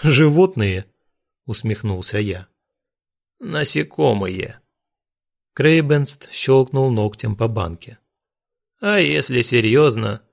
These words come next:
здесь творится всякое, Карлос. И жуки в гробу — это даже не начало. Знаешь, кто мне сказал, что ты сидишь здесь?»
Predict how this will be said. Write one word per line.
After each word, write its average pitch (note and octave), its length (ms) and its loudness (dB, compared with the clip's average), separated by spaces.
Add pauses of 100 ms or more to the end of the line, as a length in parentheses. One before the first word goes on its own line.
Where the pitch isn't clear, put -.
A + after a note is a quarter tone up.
(440)
здесь F3 520 0
творится D3 580 -2
всякое, C3 680 -4
Карлос. - 600 -2 (680)
И C3 340 0
жуки B2+ 440 0
в A#2 80 -8
гробу — G2+ 560 -6 (480)
это G3+ 360 -2
даже D#3+ 360 2
не C#3+ 160 2
начало. C#3+ 640 -2 (800)
Знаешь, C#3+ 640 -2
кто C#3 240 2
мне B2 180 2
сказал, C3 520 2
что - 260 -2
ты C#3+ 180 -4
сидишь B2 480 -2
здесь?» D#3 560 -6